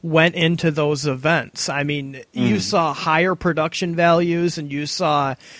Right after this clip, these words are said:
Speaker 1: like, more behind-the-scenes looks and everything in just those events than in their regularly programs.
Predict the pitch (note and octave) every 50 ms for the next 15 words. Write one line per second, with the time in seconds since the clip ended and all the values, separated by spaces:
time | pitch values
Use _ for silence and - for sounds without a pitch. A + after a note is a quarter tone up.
0 | - - - - F#3 F3+ E3+ D#3 E3 F3 E3 D#3+ D#3+ F3 F3 D#3+ - D#3+ D3 D3+
1 | D#3+ D#3 E3 F3 E3 D3+ C#3+ - - E3+ E3 D#3+ D3+ - D#3 C#3+ E3+ F#3+ - -
2 | - F3 D#3 D3 D3 C#3 D3 D3 C#3+ - D#3 C#3+ D3 D3 C#3+ D3+ D3+ D3+ C#3 -
3 | E3+ D3 D3+ - - - F3 D#3+ D#3+ C#3+ D3 D3 C3+ C3 D3 D#3 E3+ E3+ D#3 -
4 | - - D#3+ D#3+ C#3+ C#3+ C#3 C#3 C#3 C3+ C3+ C3+ - - F3+ D#3+ D#3 D3 D3+ C#3
5 | C#3 C#3 C#3+ D3 D3+ C#3+ D#3 D3 C#3 C#3+ D3+ C#3+ C#3 A#2+ - - E3+ F3+ G#3+ A3
6 | F3 C#3+ A#2 A2+ G#2+ G#2 A2 A2 A#2 - -